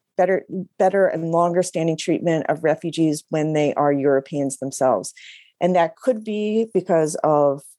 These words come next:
uh, culture. It could be, uh, because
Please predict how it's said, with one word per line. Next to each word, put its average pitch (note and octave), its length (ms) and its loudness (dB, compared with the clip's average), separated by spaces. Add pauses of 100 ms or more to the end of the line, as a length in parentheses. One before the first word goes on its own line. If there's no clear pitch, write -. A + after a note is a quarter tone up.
(280)
uh, C#3+ 240 -2 (160)
culture. A3+ 640 0
It D#3+ 200 0
could F#3 280 -2
be, F3+ 500 2
uh, D#3+ 420 2
because D#3 600 2